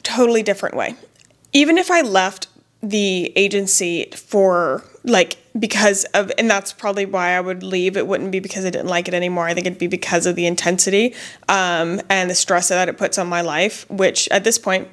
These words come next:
it puts a lot of stress on my life. I still love it, but it is what it is. Um,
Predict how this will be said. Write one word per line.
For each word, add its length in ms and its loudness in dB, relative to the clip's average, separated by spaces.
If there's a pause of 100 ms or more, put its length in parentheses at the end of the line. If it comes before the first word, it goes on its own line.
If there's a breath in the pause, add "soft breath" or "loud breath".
(360)
it 140 2
puts 180 0
a 60 6
lot 220 2
of 80 -2
stress 260 -4
on 80 -4
my 120 -2
life. 280 -2 (800)
I 40 0
still 220 4
love 200 0
it, 180 -4 (360 loud breath)
but 400 2
it 100 0
is 160 -2
what 100 -6
it 100 0
is. 340 2 (420 loud breath)
Um, 540 0